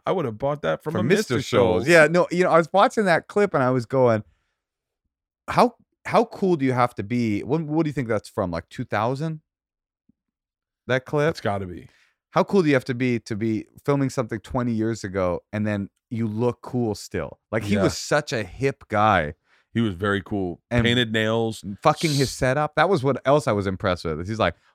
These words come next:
Speaker 2: mumbling and stumbling on jokes and still nailing 'em,
Speaker 1: Man,
Speaker 2: you know?
Speaker 1: I, I went to, s-, I, I hate sleeping. No, I don't.
Speaker 2: Yeah.
Speaker 1: I love sleeping.
Speaker 2: <laughs> Like, and not on purpose. There's
Speaker 1: Yeah,
Speaker 2: no way that was
Speaker 1: not
Speaker 2: on,
Speaker 1: on purpose.
Speaker 2: he meant to tell the joke correctly.
Speaker 1: I heard that he would take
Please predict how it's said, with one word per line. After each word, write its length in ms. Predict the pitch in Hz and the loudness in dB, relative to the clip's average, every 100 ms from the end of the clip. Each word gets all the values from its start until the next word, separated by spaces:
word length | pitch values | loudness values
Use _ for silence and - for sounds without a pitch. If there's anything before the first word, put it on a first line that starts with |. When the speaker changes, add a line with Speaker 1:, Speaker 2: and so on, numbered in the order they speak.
| - | -4
Speaker 2:
mumbling 720 | 110 113 147 147 151 147 143 | 2 2 4 4 4 4 0
and 100 | 104 | -2
stumbling 640 | - - 120 135 139 135 | -4 -2 -2 0 0 2
on 160 | 117 104 | 0 0
jokes 340 | 107 120 - | 2 0 0
and 120 | 107 | -8
still 340 | - - 131 127 | -8 0 2 2
nailing 460 | 113 107 123 139 | 2 2 2 2
'em, 240 | 147 156 - | 0 -2 -4
Speaker 1:
Man, 120 | 117 | 2
Speaker 2:
you 60 | 135 | 4
know? 240 | 143 147 - | 4 2 0
Speaker 1:
I, 100 | 120 | -2
I 20 | |
went 220 | 131 120 | -2 -4
to, 60 | 110 | -8
s-, 140 | 95 - | -14 -12
I, 140 | 127 127 | -10 -8
I 140 | - 127 | -6 -4
hate 240 | 123 - | -4 -6
sleeping. 340 | - 101 - 117 | -8 -12 -10 -8
No, 120 | 160 | -8
I 60 | 110 | -8
don't. 280 | 127 151 - _ _ _ | -8 -10 -12 _ _ _
Speaker 2:
Yeah. 140 | 147 185 | 4 6
Speaker 1:
I 40 | 285 | 8
love 200 | 185 - | 4 4
sleeping. 400 | 330 - 214 - | 2 6 4 4
Speaker 2:
<laughs> 500 | 226 - 185 226 - | 2 4 4 2 2
Like, 180 | 160 - - _ - | -4 -4 -14 _ 0
and 180 | 208 196 | 2 6
not 240 | 254 214 | 6 8
on 140 | 143 | 6
purpose. 560 | 113 127 110 85 - - | 4 2 2 -2 -10 -2
There's 120 | 190 202 | 4 6
Speaker 1:
Yeah, 40 | |
Speaker 2:
no 140 | 220 196 | 8 8
way 140 | 165 | 8
that 120 | 143 | 8
was 80 | 123 | 8
Speaker 1:
not 100 | 185 196 | 8 6
Speaker 2:
on, 60 | |
Speaker 1:
on 40 | 175 | 4
purpose. 320 | 202 170 196 | 2 2 4
Speaker 2:
he 60 | |
meant 240 | 254 226 175 | 6 6 6
to 100 | 185 | 2
tell 220 | - 147 | 4 4
the 100 | 131 | 4
joke 240 | 127 123 | 4 2
correctly. 460 | - 117 104 - 95 | 4 4 4 2 4
Speaker 1:
I 100 | 127 | 4
heard 280 | 147 156 139 | 4 2 2
that 100 | 131 | 0
he 120 | 120 | 0
would 220 | 127 113 | -2 -4
take 440 | - 113 104 95 | -4 -2 -2 -4